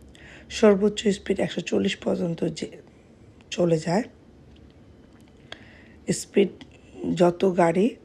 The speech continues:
গাড়ি কিন্তু ঢালু থেকে উপরের দিকে উঠছে, বিপরীত দিকে, কিন্তু তারপরও কিন্তু স্পিডটা কী পরিমাণ। ন্যাচারালি এই গাড়ি ন্যাচারালি চলতে থাকে।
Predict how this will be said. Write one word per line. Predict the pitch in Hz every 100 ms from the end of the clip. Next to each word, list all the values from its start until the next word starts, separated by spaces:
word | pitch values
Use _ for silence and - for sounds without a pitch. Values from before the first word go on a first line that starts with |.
| - - - - - - - - - - - 170
গাড়ি | 175 185
কিন্তু | 208 208 190
ঢালু | 165 185 175
থেকে | 180 208 220
উপরের | 202 196 170
দিকে | 170 160
উঠছে, | 156 156 - - 220 - -
বিপরীত | 180 196 214 202
দিকে, | 202 160 143 165
কিন্তু | - 185 202
তারপরও | - 175 170 - 185
কিন্তু | 196 196 185 190
স্পিডটা | 185 - 185 175 - 208 - -
কী | 220
পরিমাণ। | 214 190 175 165 - - - - - - - - - - - - -
ন্যাচারালি | 202 202 - 233 233 247 269 - - - -
এই | 196 185 202 214 - - - -
গাড়ি | 175 175 196 -
ন্যাচারালি | 190 190 226 214
চলতে | 208 196 185 170
থাকে। | - - -